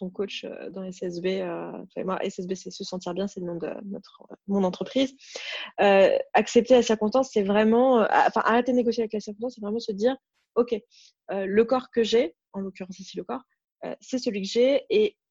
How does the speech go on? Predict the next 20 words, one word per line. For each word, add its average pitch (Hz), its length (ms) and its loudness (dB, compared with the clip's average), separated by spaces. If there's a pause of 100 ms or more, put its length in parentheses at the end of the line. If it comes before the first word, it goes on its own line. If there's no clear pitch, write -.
(160)
je, 220 400 -2
je 208 140 -4
n'ai 226 100 4
pas 254 160 0
de 254 60 2
raison 233 240 2
d'être 233 260 -2
en 220 60 0
lutte 214 340 -4 (360)
contre 220 220 -4
ça. 196 200 -10
Si - 220 -10
j'essaye 214 340 0
d'être 214 300 -2
en, - 120 -12
en 196 100 -4
lutte 220 460 -4
dans 185 160 -4
mon 180 340 -6
esprit 220 380 -6